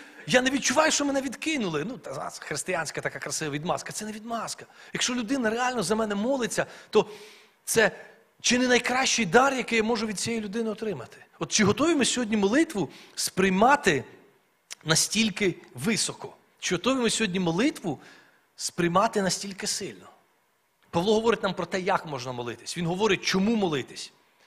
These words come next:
Але ключове питання, от наше ставлення до молитви. Моє ставлення до молитви. Чи готовий я побачити в молитві щось більше, ніж просто так відмовитись?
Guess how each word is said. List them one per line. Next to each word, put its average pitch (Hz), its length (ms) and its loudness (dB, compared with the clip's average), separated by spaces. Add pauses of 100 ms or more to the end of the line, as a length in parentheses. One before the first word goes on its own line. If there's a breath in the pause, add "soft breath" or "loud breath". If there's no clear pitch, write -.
(240 soft breath)
Але 147 160 0
ключове 170 440 -2
питання, 175 460 -6
от 113 120 -12
наше 165 280 -4
ставлення 156 500 -8
до 147 100 -10
молитви. 147 480 -12 (960)
Моє 147 220 -4
ставлення 156 380 -6
до 151 120 -10
молитви. 151 320 -6
Чи - 120 -6
готовий 220 280 2
я 202 80 2
побачити 170 520 0
в 135 80 -4
молитві 160 520 -2 (240 loud breath)
щось 180 280 0
більше, 208 400 2
ніж 170 120 -2
просто 220 340 2
так - 340 -2 (220)
відмовитись? 135 600 -10